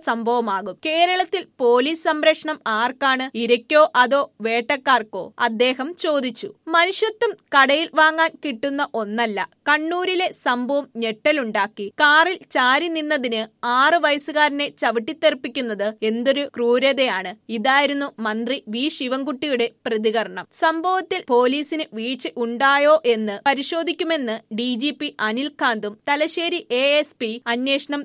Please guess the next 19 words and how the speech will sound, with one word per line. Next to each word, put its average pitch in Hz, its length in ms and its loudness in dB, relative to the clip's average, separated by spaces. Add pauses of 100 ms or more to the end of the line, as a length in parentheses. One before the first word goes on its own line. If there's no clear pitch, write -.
(180)
തുടങ്ങിയെന്ന് 247 640 0 (260)
എ 233 180 4
ഡി 285 180 0
ജി 285 180 -2
പി 262 200 -6 (160)
എം 262 240 0
ആർ 311 160 4 (100)
അജിത് 233 360 -2
കുമാറും 233 440 0 (120)
വ്യക്തമാക്കി. 220 640 -4 (160)
സംഭവത്തിൽ 392 640 0 (160)
സംസ്ഥാന 254 460 -2 (280)
ബാലാവകാശ 254 840 2
കമ്മീഷൻ 262 560 -4 (120)
ജില്ലാ 254 360 0 (100)
ശിശു 262 340 -6
സംരക്ഷണ 285 520 -2 (300)
ഓഫീസറോടും 269 520 0 (320)
ജില്ലാ 254 320 2